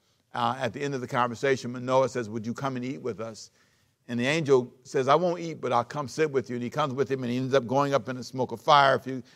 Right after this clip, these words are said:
skip down with me and notice, I'm gonna read the whole text for you. Verse thirteen, "The angel of the Lord appeared, answered him, said, 'Your wife must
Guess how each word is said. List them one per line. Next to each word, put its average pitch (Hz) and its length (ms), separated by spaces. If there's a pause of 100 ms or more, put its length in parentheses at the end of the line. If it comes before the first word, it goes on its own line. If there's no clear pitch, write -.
(120)
skip 165 260
down 151 220
with 127 140
me 123 160
and 117 100
notice, 131 420 (300)
I'm 151 120
gonna 131 100
read 135 80
the 117 80
whole 120 100
text 123 220
for 123 100
you. 123 60
Verse 117 160
thirteen, 123 380 (220)
"The 143 100
angel 160 160
of 160 60
the 160 40
Lord 156 140
appeared, 139 540 (100)
answered 139 260
him, 113 180
said, 117 200
'Your 147 160
wife 156 360
must 135 300